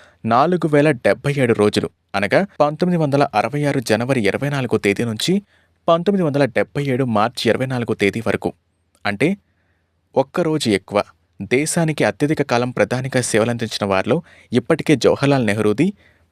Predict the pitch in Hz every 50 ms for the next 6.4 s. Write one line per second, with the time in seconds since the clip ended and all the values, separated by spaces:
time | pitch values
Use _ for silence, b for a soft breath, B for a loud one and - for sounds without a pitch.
0 | _ _ 160 156 147 175 - - 185 175 160 135 123 123 139 139 123 110 120 131
1 | 139 139 131 135 135 110 101 95 - 117 120 113 107 101 95 104 - 117 113 -
2 | 120 - - 107 101 92 - 104 107 - - 98 98 98 - _ B B B B
3 | B - 104 113 117 120 120 - - 127 131 143 156 151 131 98 95 107 - -
4 | 135 123 - - - 110 110 113 - 170 190 202 b b b b b b 110 120
5 | 135 143 135 156 151 - 127 113 107 - 120 120 - - 98 95 113 117 - 117
6 | 117 117 113 104 101 98 101 -